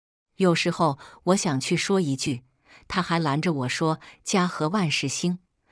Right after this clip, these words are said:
主人家不好，对客人态度不好之类的。”我妈出身书香世家，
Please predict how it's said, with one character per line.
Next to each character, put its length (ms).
主 180
人 160
家 180
不 160
好， 400
对 160
客 280
人 200
态 280
度 160
不 120
好 240
之 220
类 240
的。” 80
我 120
妈 180
出 240
身 280
书 240
香 220
世 220
家， 340